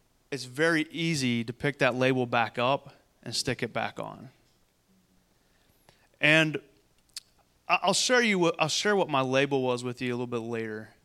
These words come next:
I think I'll share that later. Um, but what I wanna talk to you guys about tonight is labels. I'm wondering, maybe you're going through life wearing a label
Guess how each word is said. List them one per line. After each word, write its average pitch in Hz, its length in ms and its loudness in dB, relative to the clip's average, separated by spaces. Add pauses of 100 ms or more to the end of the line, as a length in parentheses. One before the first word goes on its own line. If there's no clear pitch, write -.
(280)
I 120 60 -14
think 123 140 -12
I'll 120 80 -6
share 117 220 -8
that 110 180 -10
later. - 320 -12 (640)
Um, 110 400 0 (1160)
but 147 280 2 (320)
what 151 160 -2
I 185 60 4
wanna 202 220 2
talk 185 240 -2
to 175 100 -6
you 156 60 -4
guys 139 160 0
about 139 240 -2
tonight 143 440 -2
is 127 280 -6
labels. 170 360 -2
I'm 175 120 -4
wondering, 208 320 -2 (420)
maybe 214 380 0
you're 190 260 4
going 151 300 2
through 147 160 -2
life 135 440 2 (840)
wearing 151 400 -2
a 190 60 0
label 131 640 0